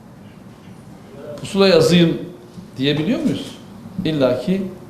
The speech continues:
o İngilizce kısaltılmışıyla L C açmamız gerekiyor. Gayri kabil rücu dediğimiz L C açmanız gerekiyor. İçine şartlarını koymanız gerekiyor.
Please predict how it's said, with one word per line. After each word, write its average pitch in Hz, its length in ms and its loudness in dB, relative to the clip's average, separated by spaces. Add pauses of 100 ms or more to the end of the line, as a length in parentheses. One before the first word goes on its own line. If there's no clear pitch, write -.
(800)
o 131 360 2
İngilizce 139 480 0
kısaltılmışıyla 139 760 0
L 127 180 0 (140)
C 151 180 0 (180)
açmamız 110 420 -8 (120)
gerekiyor. 127 460 -6 (540)
Gayri 127 460 2
kabil 120 360 0
rücu 127 420 2 (460)
dediğimiz 127 600 2 (420)
L 123 140 0 (100)
C 151 140 4
açmanız 113 500 -2
gerekiyor. 123 440 -8
İçine 139 240 0
şartlarını 131 580 0
koymanız 123 400 0
gerekiyor. 110 440 -6